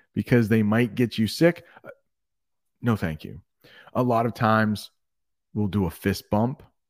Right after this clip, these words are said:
maybe. If somebody comes to shake you, no. You could change it. If you are afraid of getting sick,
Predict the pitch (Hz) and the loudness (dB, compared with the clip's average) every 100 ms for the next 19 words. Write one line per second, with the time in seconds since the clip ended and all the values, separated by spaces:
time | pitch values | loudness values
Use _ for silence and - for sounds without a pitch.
0 | _ _ _ - 117 120 143 147 _ _ | _ _ _ -2 0 2 0 -2 _ _
1 | _ _ _ _ _ _ _ 95 95 117 | _ _ _ _ _ _ _ -8 -4 0
2 | 117 113 - 113 110 - 95 - 110 92 | 2 0 0 0 0 -4 -6 -2 -2 -4
3 | 101 - - _ _ _ _ _ _ _ | -12 -14 -16 _ _ _ _ _ _ _
4 | 127 131 127 - 113 107 101 85 69 _ | -4 -2 -2 0 2 2 2 -2 -6 _
5 | _ 117 117 127 113 98 - 113 113 113 | _ -2 4 6 6 2 0 4 4 4
6 | 101 107 104 101 - 117 120 - | 2 2 2 2 0 2 2 0